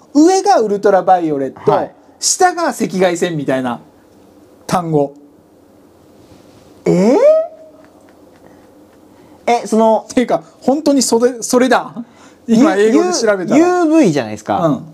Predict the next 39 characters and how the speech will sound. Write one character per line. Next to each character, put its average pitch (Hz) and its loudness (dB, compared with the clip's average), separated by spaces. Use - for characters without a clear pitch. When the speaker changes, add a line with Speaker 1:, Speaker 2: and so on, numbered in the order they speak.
Speaker 2:
え、 226 0
そ 311 2
れ 339 2
で 320 0
表 277 2
現 170 -4
す 160 0
る 143 0
と、 113 -2
赤 175 -4
外 196 0
線 190 -6
は 170 -4
何 165 -2
で 107 -6
す - -20
か？ - -14
Speaker 1:
あ、 185 0
え 156 0
ー 151 -2
っ - -18
と 151 -2
ね、 131 -2
ア 175 0
イ 190 -2
ア 175 4
ー 135 -2
ル。 110 -16
Speaker 2:
ア 190 2
イ 247 -4
ア 202 4
ー 120 -2
ル？ 87 -18
Speaker 1:
う 151 -4
ん。 117 -6
Speaker 2:
イ 135 0
ー - -4
ア 120 -2
イ。 92 -2